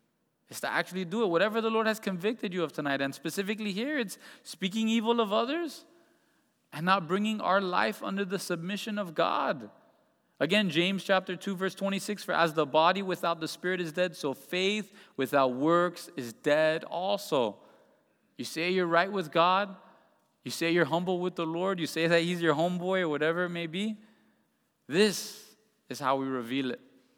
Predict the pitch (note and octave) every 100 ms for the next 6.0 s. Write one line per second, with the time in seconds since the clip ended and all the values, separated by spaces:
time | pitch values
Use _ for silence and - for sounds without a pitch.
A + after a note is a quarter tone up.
0 | _ _ - C#3 - C#3 C#3+ D3+ D#3 -
1 | D3+ D#3 D3 E3+ F#3 F#3 F3+ G3 G3+ G#3+
2 | - - _ _ - A#2+ B2 E3 D#3 D3
3 | C3+ A#2+ A2+ C3+ C#3+ C#3+ D3 C#3+ C3 -
4 | C3+ A2+ B2 A2+ A2+ - _ _ - C#3
5 | C3+ D3+ C#3+ C#3 C#3+ F3 F3+ D3 C#3+